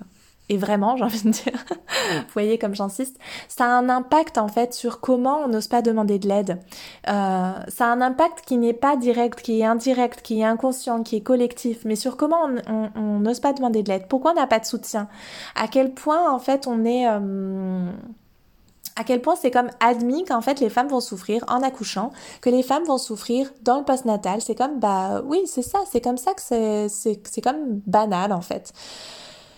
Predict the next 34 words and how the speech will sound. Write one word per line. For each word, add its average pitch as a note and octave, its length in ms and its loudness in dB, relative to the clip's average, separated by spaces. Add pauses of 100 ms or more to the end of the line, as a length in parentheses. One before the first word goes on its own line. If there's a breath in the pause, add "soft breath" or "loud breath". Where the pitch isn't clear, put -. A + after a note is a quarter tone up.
Et G#3 100 0
puis, A#3 280 0
ben A3 220 6
voilà, F#3+ 500 2
euh, F#3 760 -2 (200)
voilà, F#3 340 -2
on G#3+ 80 0
en F#3 120 0
arrive G#3+ 340 2
à, A3 200 6
ben, G3+ 160 2
la G3 140 4
dépression G#3 480 0
postnatale, G3+ 800 2
c'est, G3+ 300 0
euh, F#3 100 0
soit A#3 480 2
complètement G#3+ 420 0
tabou, G#3 420 2
soit, A3 240 2
bon, G3+ 140 0
ben, F3+ 400 2
un F3+ 60 2
peu A#3+ 120 2
une A#3+ 120 2
fatalité. G3+ 680 0 (560 loud breath)
Alors A#3 380 2
que C4 300 4 (1080)
si - 240 -2
on C4 120 2
avait A3+ 420 4
ce - 180 0
vrai G#3+ 240 2
soutien, G#3 560 -4